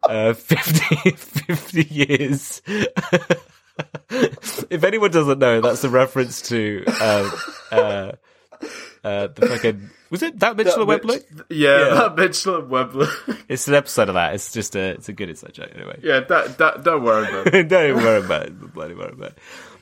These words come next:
Speaker 1: But, um, he remembers that thing, and he's like, "Shit, I gotta go." Uh, runs off to go watch his kid thing. And when they have this kind of unveiling where they got all the kids stood on the, who are now obviously adults, um,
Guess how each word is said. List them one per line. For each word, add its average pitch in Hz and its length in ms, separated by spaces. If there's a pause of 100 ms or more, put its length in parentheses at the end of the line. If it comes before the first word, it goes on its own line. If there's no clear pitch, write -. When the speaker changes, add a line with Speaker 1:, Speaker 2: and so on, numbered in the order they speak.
(100)
Speaker 1:
But, 110 240
um, 120 380 (560)
he 147 140
remembers 185 280
that 110 200
thing, 101 260
and 110 160
he's 110 160
like, 104 200
"Shit, 113 220
I 104 60
gotta 92 160
go." 104 320 (380)
Uh, 85 280
runs 117 240
off 98 300 (840)
to 113 100
go 95 160
watch 87 160
his 92 120
kid 95 180
thing. 87 160 (340)
And 123 240 (960)
when 156 180
they 165 120
have 151 240
this 139 160
kind 120 180
of 95 100
unveiling 101 580
where 90 100
they 87 100
got 113 140
all 117 120
the 98 80
kids 98 320
stood 98 320
on 95 200
the, 90 340
who 98 140
are 92 60
now 87 200
obviously 82 440
adults, 80 520 (120)
um, 80 440